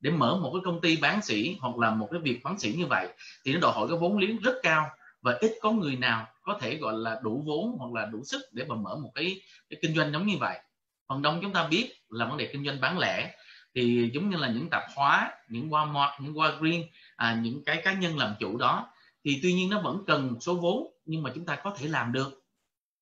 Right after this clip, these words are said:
Rồi có một, một cái kinh doanh nữa đó là phân phối, à, như là Amazon, FedEx hoặc là U P S hoặc là New Skin, tức là những người phân phối người ta kết nối những nhà sản xuất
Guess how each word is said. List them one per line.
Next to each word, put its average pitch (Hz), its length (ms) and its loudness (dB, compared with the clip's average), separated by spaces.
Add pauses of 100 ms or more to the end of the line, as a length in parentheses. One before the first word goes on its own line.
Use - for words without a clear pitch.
(500)
Rồi 131 220 2
có 139 220 4
một, 156 280 2
một 131 140 -4
cái 175 120 -2
kinh 175 160 2
doanh 170 200 2
nữa 123 320 -2
đó 156 100 0
là 143 200 0
phân 151 160 -4
phối, 165 280 -2 (340)
à, 123 120 -2
như 139 160 0
là 127 180 0
Amazon, 147 580 0 (140)
FedEx 180 280 -2 (440)
hoặc 110 120 -4
là 110 60 0
U 147 260 2
P 156 340 -2
S - 40 -14 (360)
hoặc 127 140 -4
là 131 120 -2
New 160 160 2
Skin, 170 340 0
tức 240 100 0
là 170 180 4
những 147 200 -2
người 170 160 4
phân 175 180 0
phối 180 180 0
người 202 140 0
ta 156 160 0
kết 190 160 -2
nối 190 320 2
những 147 180 -2
nhà 131 160 2
sản 117 260 -2
xuất 214 140 0